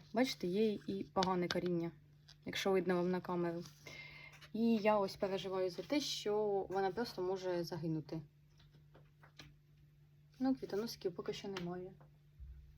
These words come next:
Тому будемо її пересаджувати, е, в більший горщик трішки, той, що самий великий. Е, і я вам покажу вже результат, як ми її пересадимо, що з цього вийде. Так. Далі,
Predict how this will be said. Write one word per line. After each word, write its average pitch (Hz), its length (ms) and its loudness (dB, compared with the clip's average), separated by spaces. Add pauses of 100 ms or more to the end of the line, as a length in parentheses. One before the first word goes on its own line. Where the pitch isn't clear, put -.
(640)
Тому 226 280 4
будемо 214 340 2
її 202 220 -2
пересаджувати, 226 760 -2
е, 214 80 -4 (640)
в 190 480 0
більший 190 320 -2
горщик 262 400 0
трішки, 220 380 -2
той, 208 180 2
що 214 120 -4
самий 196 260 2
великий. 196 640 0 (500)
Е, 185 260 -4 (200)
і 240 360 0
я 214 160 4
вам 208 180 2
покажу 190 300 0
вже 208 140 -2
результат, 170 640 6 (200)
як 202 280 2
ми 196 80 2
її 190 120 2
пересадимо, 202 600 2
що 254 180 6
з 262 40 -8
цього 208 260 2
вийде. 165 360 2 (1040)
Так. - 340 0 (2500)
Далі, 196 320 0